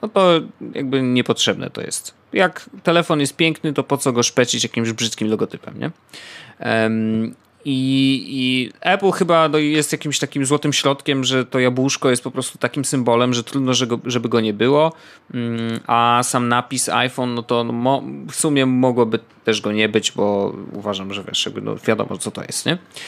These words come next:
E, chociaż teoretycznie masz jeszcze iPody, które wyglądają prawie identycznie. No ale dobra, nie wchodźmy, nie wchodząc w szczegóły. E,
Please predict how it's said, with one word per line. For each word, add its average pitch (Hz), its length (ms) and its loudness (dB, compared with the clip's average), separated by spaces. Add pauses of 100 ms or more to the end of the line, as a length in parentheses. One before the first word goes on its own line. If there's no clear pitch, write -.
(320)
E, 123 380 -4
chociaż 110 360 -2
teoretycznie 117 580 0
masz 110 220 -2
jeszcze - 320 -2
iPody, 113 400 0
które - 260 -10
wyglądają 120 480 0
prawie 127 240 2
identycznie. 127 540 -2
No 147 120 -2
ale 165 200 4
dobra, 127 300 4 (140)
nie 147 160 2
wchodźmy, 160 460 2
nie 147 120 -2
wchodząc 135 360 -2
w - 80 -8
szczegóły. 107 400 -2 (840)
E, 113 300 0